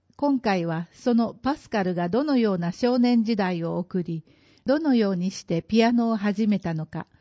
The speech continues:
本人に早速語ってもらいましょう。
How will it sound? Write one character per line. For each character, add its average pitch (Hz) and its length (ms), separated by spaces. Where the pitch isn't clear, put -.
本 285 260
人 196 240
に 170 200
早 202 200
速 240 340
語 214 120
っ 240 60
て - 180
も 220 140
ら 208 140
い 208 80
ま 196 120
し - 200
ょ 160 60
う。 151 80